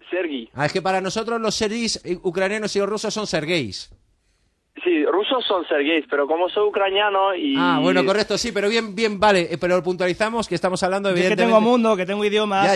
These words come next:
Speaker 2: ya, no,
Speaker 3: la
Speaker 2: ya, pero
Speaker 3: tiraba
Speaker 2: no
Speaker 3: por
Speaker 2: te
Speaker 3: ahí,
Speaker 2: lías aquí,
Speaker 3: Sergi.
Speaker 2: porque claro, vale, pero si no lo dice él, que es Sergi,
Speaker 3: <laughs>
Speaker 2: eh, en ucraniano, perfecto, correcto.
Speaker 3: No,
Speaker 1: No,
Speaker 3: le iba a
Speaker 1: me,
Speaker 3: decir.
Speaker 1: me, mejor Sergi, porque ya estoy acostumbrado tres años en Cataluña y ahí
Speaker 2: Eh.
Speaker 1: todo el mundo me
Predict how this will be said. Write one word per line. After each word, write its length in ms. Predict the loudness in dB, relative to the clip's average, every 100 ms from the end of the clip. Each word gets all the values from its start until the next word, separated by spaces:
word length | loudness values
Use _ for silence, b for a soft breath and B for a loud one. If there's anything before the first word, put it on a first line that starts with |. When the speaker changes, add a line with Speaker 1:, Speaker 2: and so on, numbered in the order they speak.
| 4
Speaker 2:
ya, 60 | 2
no, 140 | 2
Speaker 3:
la 80 | 2
Speaker 2:
ya, 80 | 2
pero 20 |
Speaker 3:
tiraba 240 | 4 4 4
Speaker 2:
no 60 |
Speaker 3:
por 100 | 6
Speaker 2:
te 60 | 6
Speaker 3:
ahí, 140 | 8
Speaker 2:
lías 180 | 6 4
aquí, 100 | 2
Speaker 3:
Sergi. 200 | 2 2
Speaker 2:
porque 200 | 2 0
claro, 580 | 0 0 0 -2 -4 -4
vale, 240 | 0 0
pero 180 | 0 -4
si 140 | -4 -2
no 140 | 0
lo 80 | 2
dice 280 | 2 2 -2
él, 60 |
que 120 | 2 0
es 80 | 2
Sergi, 380 | 4 4 4 2
Speaker 3:
<laughs> 60 | 0
Speaker 2:
eh, 340 | -2 0 -2 -2
en 140 | -4
ucraniano, 560 | -2 0 0 2 0 0
perfecto, 460 | -2 -2 -4 -4
correcto. 380 | -4 -2 -4 -8 -16 _
Speaker 3:
No, 180 | -4 0
Speaker 1:
No, 60 | 0
Speaker 3:
le 60 | 0
iba 80 | 0
a 20 |
Speaker 1:
me, 60 |
Speaker 3:
decir. 280 | -2 -6 -14 -16 _
Speaker 1:
me, 200 | -8 -6
mejor 380 | -4 -4 -2 -4 -2
Sergi, 320 | -2 -2 -2
porque 400 | -2 -2 -2 0
ya 100 | 0
estoy 220 | -2 -2
acostumbrado 600 | -2 -4 -4 -4 0 0
tres 220 | 0 -4 -2
años 260 | -2 -2 -2
en 120 | -4
Cataluña 580 | -4 -2 -2 -2 0 0
y 100 | 2
ahí 200 | 2 0
Speaker 2:
Eh. 200 | 2 4 4
Speaker 1:
todo 80 | 4
el 40 | 0
mundo 180 | -2
me 100 | -2